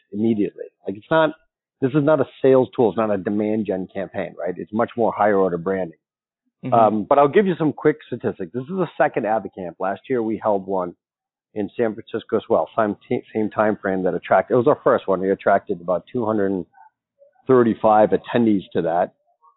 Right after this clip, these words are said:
Speaker 1: This year was a bit more ambitious. We ended up at about seven hundred and fifty attendees over the course of three days. Um, as I said, we, we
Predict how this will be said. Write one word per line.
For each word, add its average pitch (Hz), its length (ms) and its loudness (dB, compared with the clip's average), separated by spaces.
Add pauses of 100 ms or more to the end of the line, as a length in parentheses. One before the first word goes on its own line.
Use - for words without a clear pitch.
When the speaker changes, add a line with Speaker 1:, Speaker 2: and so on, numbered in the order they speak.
(220)
Speaker 1:
This 117 220 -4
year 143 180 6
was 127 160 4
a 113 40 0
bit 107 320 -4
more 127 240 0
ambitious. 110 520 -4 (640)
We 110 640 0
ended 120 280 0
up 113 260 2
at 113 220 2
about 110 260 -2 (160)
seven 127 240 -2
hundred 123 320 -8
and 120 180 -8
fifty 110 320 -8
attendees 95 460 -8 (680)
over 98 180 -2
the 104 80 0
course 113 340 0
of 107 100 -6 (100)
three 110 140 -2
days. 85 360 0 (760)
Um, 92 320 -2
as 110 140 0
I 110 80 2 (120)
said, 117 220 4
we, 104 340 0 (640)
we 110 440 0